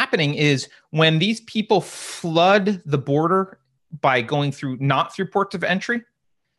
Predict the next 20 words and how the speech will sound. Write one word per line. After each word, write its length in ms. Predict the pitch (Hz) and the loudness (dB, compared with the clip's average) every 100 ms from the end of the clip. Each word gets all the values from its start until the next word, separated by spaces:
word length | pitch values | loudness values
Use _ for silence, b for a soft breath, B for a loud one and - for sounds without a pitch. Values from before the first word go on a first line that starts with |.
| _ _ _ - | _ _ _ -2
they 240 | 151 185 | 2 4
are 320 | 190 175 180 208 | 6 4 4 6
overwhelming 1200 | 208 247 240 185 156 165 220 208 156 127 120 127 | 6 6 4 4 6 6 6 6 4 4 0 -4
the 600 | 120 139 131 131 131 - _ | -4 0 4 4 2 -2 _
asylum 640 | 143 - - 185 208 160 120 | -4 -4 0 2 4 2 0
processing 800 | - 196 247 - 139 113 95 101 _ _ _ _ _ _ _ _ | -4 -2 -2 -2 -6 -6 -8 -10 _ _ _ _ _ _ _ _
because 720 | 139 143 - 165 147 135 - - _ _ _ | -8 -6 2 4 4 0 -8 -14 _ _ _
there 260 | 135 170 | 0 4
are 100 | 170 | 4
way 560 | 156 147 180 220 311 294 | 2 4 6 6 6 4
too 180 | 220 185 | 2 0
many 260 | 143 117 | 0 -2
people 560 | 107 - 107 104 95 - _ _ _ | -6 -8 -8 -6 -8 -10 _ _ _
for, 280 | _ 175 175 | _ -8 0
like, 260 | 175 165 - | 0 0 -4
we 160 | 156 214 | -4 0
were 180 | 220 | 0
not 260 | 196 202 - | 2 2 0
set 300 | - 196 165 | -2 2 4
up 340 | 247 170 - | 4 2 -2